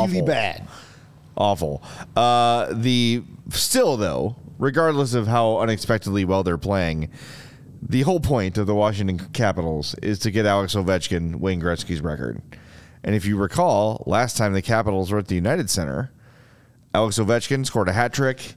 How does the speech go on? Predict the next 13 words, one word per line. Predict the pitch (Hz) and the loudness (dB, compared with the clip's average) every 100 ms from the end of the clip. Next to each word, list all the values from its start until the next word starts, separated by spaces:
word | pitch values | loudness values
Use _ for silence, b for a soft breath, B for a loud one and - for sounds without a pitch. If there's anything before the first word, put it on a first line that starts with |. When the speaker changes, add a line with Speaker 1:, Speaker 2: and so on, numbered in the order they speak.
| b b | b b
Speaker 1:
which | 107 95 | -6 -2
got | 135 117 | 0 0
him | 107 | 0
to | 107 | -2
number | 113 104 | 0 -2
eight | - 107 | -2 -2
hundred. | 90 92 60 | -2 -2 -2
Speaker 2:
That | 104 117 | -2 -2
was | 117 | -2
one | 113 117 | -2 -2
of | |
the | 104 | -2
coolest | - - - 123 135 139 139 - | -6 -6 -4 -2 0 -2 -4 -10